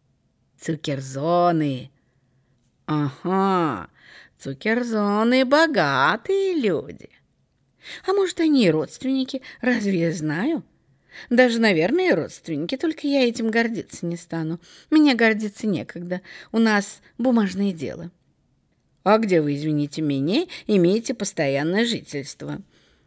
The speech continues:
Мы живем себе в Риге. В Риме? Ой, мадам, мадам, так вы же счастливый человек, мадам. Ха, чего там? Да ведь это же, наверное,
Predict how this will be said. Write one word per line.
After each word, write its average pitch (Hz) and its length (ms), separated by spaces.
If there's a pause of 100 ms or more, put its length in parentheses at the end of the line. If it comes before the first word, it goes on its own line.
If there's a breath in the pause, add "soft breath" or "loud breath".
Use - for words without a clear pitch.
Мы 349 520
живем 311 320
себе 269 280
в 254 80
Риге. 156 460 (480)
В 127 220
Риме? 277 760 (640 loud breath)
Ой, 170 480
мадам, 156 880
мадам, 180 920 (180 loud breath)
так 175 160
вы 175 200
же 202 120
счастливый 359 600
человек, 440 600
мадам. 294 640 (720 loud breath)
Ха, 392 160 (580 loud breath)
чего 311 520
там? 180 440 (380 soft breath)
Да 151 120
ведь 131 220
это 139 280
же, 147 380 (560 loud breath)
наверное, 151 840